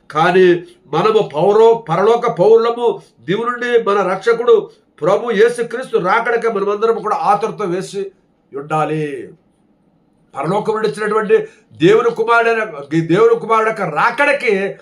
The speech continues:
మనం ఎదురు చూసి వారే ఉండాలి. ఆయన రాకడకి సిద్ధపడాలి. దొంగ ఏ గడిలో వస్తాడో తెలియదు కాబట్టి దొంగ గ-, ఫలానా గడిలో వస్తున్నాడని మనం సిద్ధపడతాం. ఆ సిద్ధపడలేని సమయంలో రెండవ రాకడలో యేసు ప్రభు వస్తాడు కాబట్టి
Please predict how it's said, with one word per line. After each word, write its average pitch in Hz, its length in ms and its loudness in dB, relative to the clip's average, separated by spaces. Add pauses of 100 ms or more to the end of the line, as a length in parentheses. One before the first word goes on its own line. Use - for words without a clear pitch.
(180)
మనం 170 140 -2
ఎదురు 165 300 -4
చూసి 233 340 -12
వారే 208 260 2
ఉండాలి. 170 560 0 (1160)
ఆయన 151 160 0
రాకడకి 226 420 0
సిద్ధపడాలి. 226 1040 2 (240)
దొంగ 202 240 -2
ఏ 214 220 6
గడిలో 240 340 0
వస్తాడో 247 340 -2
తెలియదు 254 400 -2
కాబట్టి 160 680 -2 (340)
దొంగ 208 260 0 (600)
గ-, 147 300 -2 (160)
ఫలానా 196 420 0
గడిలో 254 240 2
వస్తున్నాడని 240 420 -2
మనం 220 140 -4
సిద్ధపడతాం. 208 680 -4 (680)
ఆ 185 140 -2
సిద్ధపడలేని 262 760 0
సమయంలో 254 840 0 (460)
రెండవ 156 280 0
రాకడలో 220 400 0
యేసు 226 280 0
ప్రభు 208 280 -4
వస్తాడు 202 280 -2
కాబట్టి 185 600 -4